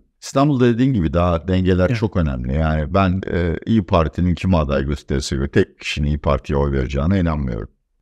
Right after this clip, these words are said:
Speaker 1: Bir de Murat Kurum çok yanlış bir isim yani. Yani
Speaker 2: Öyle mi diyorsunuz?
Speaker 1: Evet.
Speaker 2: Bence.
Speaker 1: Yani Murat Kurum'daki karizma bendeki kadar. Hani benim bir bara, gece kulübüne girdiğimde herhangi bir cinsten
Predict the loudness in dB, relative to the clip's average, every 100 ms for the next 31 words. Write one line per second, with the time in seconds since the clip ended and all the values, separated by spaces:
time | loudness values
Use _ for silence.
0 | _ -6 -2 4 4 2 -2 -2 0 -2
1 | -2 -2 -2 -4 -6 -6 -6 -6 -6 -6
2 | -8 -14 _ _ _ _ _ _ -8 -4
3 | 4 6 8 4 2 -6 -4 -4 -6 -10
4 | _ _ _ -2 0 2 2 0 0 -2
5 | 0 2 0 -2 0 2 2 0 0 0
6 | -2 -6 -12 -2 2 2 0 0 0 0
7 | 0 0 -4 -4 -4 -2 -4 -10 -12 -4
8 | -4 0 2 2 0 -6 _ _ _ _
9 | _ -4 0 4 4 4 2 2 2 0
10 | 0 0 0 -2 0 0 2 2 0 -2
11 | 0 0 2 0 0 -2 -2 -2 -2